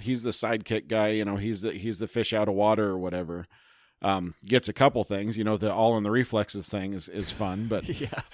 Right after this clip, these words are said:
Speaker 1: and he, and
Speaker 2: Yeah.
Speaker 1: he's the comedy too, 'cause he gets the good lines in most of the time, you know, when
Speaker 2: Yeah,
Speaker 1: he's
Speaker 2: the
Speaker 1: making
Speaker 2: solid
Speaker 1: comments on
Speaker 2: one-liners.
Speaker 1: things. Yeah. Um,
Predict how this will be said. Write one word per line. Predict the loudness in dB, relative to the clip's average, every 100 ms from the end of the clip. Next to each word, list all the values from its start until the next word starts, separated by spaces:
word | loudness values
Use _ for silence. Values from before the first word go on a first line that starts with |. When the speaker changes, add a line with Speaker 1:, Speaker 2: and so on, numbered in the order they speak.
| -4
Speaker 1:
and | 2 4
he, | 4
and | 4 2
Speaker 2:
Yeah. | 6
Speaker 1:
he's | 4 4
the | 2
comedy | 6 6 6 0
too, | 4 6 6
'cause | 4 2
he | 2
gets | 2 0
the | 0
good | 2 2
lines | 4 4 2 0
in | -6 -8 -12 _ _
most | -2 -2 -2
of | -4
the |
time, | -2 -2 -2
you | 0
know, | 0 0
when | 2
Speaker 2:
Yeah, | 2 2
Speaker 1:
he's | 2
Speaker 2:
the |
Speaker 1:
making | 2 2
Speaker 2:
solid | 2 4
Speaker 1:
comments | 4 4 2 2
on | 0
Speaker 2:
one-liners. | 0
Speaker 1:
things. | -2 -2 0
Yeah. | 2 2 0 -6 -18 -18 -8
Um, | -4 -4 -6